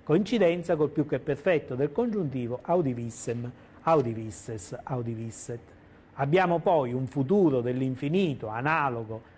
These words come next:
al futuro del congiuntivo, perché perifrastico,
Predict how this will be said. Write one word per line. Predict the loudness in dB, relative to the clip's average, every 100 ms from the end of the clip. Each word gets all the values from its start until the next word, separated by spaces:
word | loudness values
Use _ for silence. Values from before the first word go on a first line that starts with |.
| -6
al | -6
futuro | -4 -4 0 2 2
del | 0 -2
congiuntivo, | -4 -4 -2 -2 0 0 -2
perché | -6 -6 -2 -2
perifrastico, | -2 -4 0 2 0 -4 -2 -2 -2